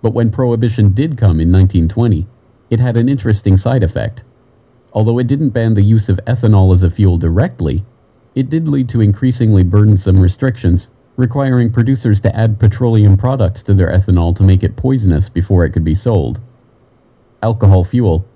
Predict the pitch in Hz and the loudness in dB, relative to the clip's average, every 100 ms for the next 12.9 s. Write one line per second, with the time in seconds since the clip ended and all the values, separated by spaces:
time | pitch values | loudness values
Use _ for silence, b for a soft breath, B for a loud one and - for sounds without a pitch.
0 | _ _ - 107 101 98 - 131 120 101 | _ _ -2 0 2 2 0 -4 0 2
1 | 90 85 80 90 - 82 90 76 78 85 | 2 0 -2 -2 0 0 -2 -2 -4 -4
2 | - 85 82 80 92 _ _ - 113 107 | -2 -2 -2 -2 -4 _ _ -4 0 2
3 | 104 113 104 92 87 90 85 85 80 78 | 2 2 2 2 2 0 -2 -2 -2 -2
4 | 78 80 78 80 80 78 78 92 82 - | -2 -2 -2 -2 -4 -4 0 0 0 -2
5 | - - - _ _ _ _ _ _ _ | -8 -8 -10 _ _ _ _ _ _ _
6 | _ _ _ _ _ _ - 147 175 160 | _ _ _ _ _ _ -4 -2 0 -2
7 | 107 117 107 - 107 101 87 95 90 87 | -2 0 0 2 0 2 0 0 -2 -2
8 | 85 90 92 - - 87 - 90 87 82 | -2 0 -2 -2 -2 -2 2 0 2 0
9 | 85 90 90 82 87 87 87 82 92 - | 0 2 2 2 0 0 0 -2 -4 -10
10 | - 104 101 110 107 113 107 107 104 127 | -4 -2 0 0 -2 0 2 2 2 0
11 | 127 104 92 104 104 85 73 76 71 - | 0 0 2 0 2 0 -2 -4 -6 -6
12 | - 80 80 78 80 80 78 69 71 | -4 -4 -2 -2 -2 -2 -2 -2 -4